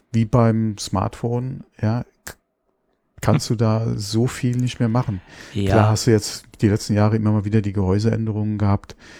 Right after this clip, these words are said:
Speaker 1: äh, auch was die Materialien jetzt, Rückseite, Glas, die Seiten, äh,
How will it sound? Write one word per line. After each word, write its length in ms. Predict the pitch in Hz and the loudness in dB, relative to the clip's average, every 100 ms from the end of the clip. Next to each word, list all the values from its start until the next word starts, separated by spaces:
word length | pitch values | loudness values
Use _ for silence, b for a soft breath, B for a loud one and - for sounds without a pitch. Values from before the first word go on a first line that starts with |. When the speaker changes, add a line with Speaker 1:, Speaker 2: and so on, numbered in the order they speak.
| B B - | B B -4
Speaker 1:
äh, 40 | |
auch 440 | 113 95 95 - - | 2 4 4 0 -2
was 200 | - 95 | -2 0
die 80 | - | 0
Materialien 640 | 95 - 101 92 98 107 101 | -2 0 2 4 2 2 0
jetzt, 300 | - - - | -2 -6 -4
Rückseite, 560 | 104 - 95 98 98 95 | -4 -2 -2 0 -4 -4
Glas, 500 | 101 90 98 98 - | 0 0 0 -2 -2
die 120 | 101 | -2
Seiten, 640 | 92 82 95 - 95 95 - B B B B - | 0 2 2 0 -6 -6 -10 B B B B -2
äh, 420 | 104 95 104 | 2 2 2